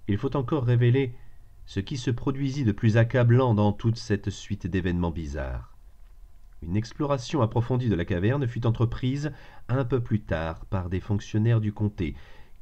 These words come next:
et quelques hardis aventuriers venus d'Armont. Ils s'aperçurent que l'être ou la chose, quel qu'il fût, ayant eu l'intention d'atteindre la maison en passant par la caverne,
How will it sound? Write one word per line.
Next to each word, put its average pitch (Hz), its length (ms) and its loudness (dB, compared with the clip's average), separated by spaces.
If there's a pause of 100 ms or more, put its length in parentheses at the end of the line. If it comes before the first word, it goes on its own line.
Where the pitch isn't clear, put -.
(100)
et 90 200 0
quelques 101 480 2
hardis 92 460 -2
aventuriers 82 580 -2
venus 80 360 -2
d'Armont. 71 500 -4 (1900)
Ils 85 100 -8
s'aperçurent 123 680 -2
que - 100 -4
l'être 98 460 0
ou 80 120 -8
la 73 120 -2
chose, 71 640 -4 (640)
quel 156 260 -2
qu'il 76 200 -6
fût, - 380 -8 (580)
ayant 120 260 6
eu 131 80 4
l'intention 139 640 0
d'atteindre 98 640 -2
la 73 120 -6
maison 73 520 -6
en 85 120 -4
passant 120 520 -4
par 76 160 -8
la 71 120 -10
caverne, 82 540 -6